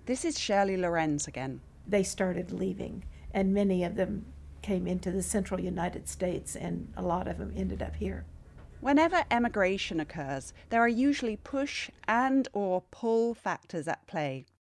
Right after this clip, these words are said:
Speaker 1: One of the big things pushing these German groups out of Russia was the fact that many of the privileges that had been granted to them by Catherine, who was now long dead,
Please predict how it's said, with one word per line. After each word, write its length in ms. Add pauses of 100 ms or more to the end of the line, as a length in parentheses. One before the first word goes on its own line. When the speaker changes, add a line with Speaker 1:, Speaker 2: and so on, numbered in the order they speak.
(140)
Speaker 1:
One 200
of 80
the 100
big 280
things 380
pushing 560
these 180
German 380
groups 300 (160)
out 280
of 140
Russia 320
was 120
the 80
fact 340
that 100
many 420
of 120
the 100
privileges 840
that 140
had 140
been 200
granted 520
to 140
them 240
by 160
Catherine, 640 (160)
who 120
was 140
now 280
long 420
dead, 440